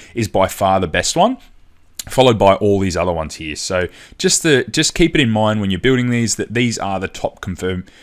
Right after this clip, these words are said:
uh, top converting ad sizes. Okay, that's it for me, guys. I hope you have a great Easter. Please like, comment, subscribe, hit that notification bell,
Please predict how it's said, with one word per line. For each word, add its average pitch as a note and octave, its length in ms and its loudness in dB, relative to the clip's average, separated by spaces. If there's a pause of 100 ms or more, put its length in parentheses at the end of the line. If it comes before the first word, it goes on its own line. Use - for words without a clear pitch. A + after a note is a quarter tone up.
(220)
uh, G2 120 -2
top - 280 -2
converting F#2+ 500 -2
ad F2 160 -2
sizes. D2+ 560 -6 (380)
Okay, C3 220 0
that's C#3 260 0
it C#3+ 120 -4
for B2 120 -2
me, A#2 160 -2
guys. G#2+ 340 2
I G#2+ 80 -8
hope A#2 240 -2
you B2+ 80 -2
have B2 100 2
a G#2 40 -2
great A2 260 2
Easter. G2 480 -2 (360)
Please C#3 280 0
like, A#2+ 340 2
comment, A2+ 440 -2
subscribe, G#2+ 680 0 (160)
hit - 260 -6
that C3 160 2
notification A2 680 0
bell, G2+ 280 0